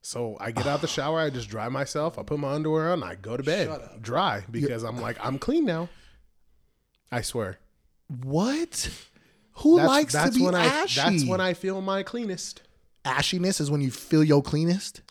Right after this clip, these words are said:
Speaker 1: Okay, uh, I'm going to bed. I don't need to be in, in tip-top shape for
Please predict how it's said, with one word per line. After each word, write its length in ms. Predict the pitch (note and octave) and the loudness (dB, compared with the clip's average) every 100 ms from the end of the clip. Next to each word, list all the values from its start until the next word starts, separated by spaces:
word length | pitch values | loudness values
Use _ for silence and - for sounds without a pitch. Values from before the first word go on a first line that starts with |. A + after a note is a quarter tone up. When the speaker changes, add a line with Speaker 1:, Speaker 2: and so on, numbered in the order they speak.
| D3+ | -8
Speaker 1:
Okay, 340 | D#3+ E3 C#3+ | -4 -4 -6
uh, 240 | A2 A#2+ A#2+ - - | -8 -14 -18 -12 -4
I'm 160 | D#3+ | -2
going 240 | D#3+ F#3 F3+ | 0 0 0
to 100 | D3 | 0
bed. 340 | G3+ A3+ F#2+ | 2 0 -4
I 100 | F2 | -8
don't 160 | C3+ D4 | -6 -4
need 160 | C#3 | -6
to 60 | A2+ | -6
be 100 | G2+ F#2+ F#2+ - | -10 -14 -16 -18
in, 300 | - G#2+ G#2+ - | -14 -14 -14 -12
in 160 | A2+ | -10
tip-top 460 | G#2+ A#2+ - A2 - | -6 -8 -6 -8 -6
shape 260 | - A2 | -6 -8
for 280 | - G#2+ F#2+ | -8 -10 -10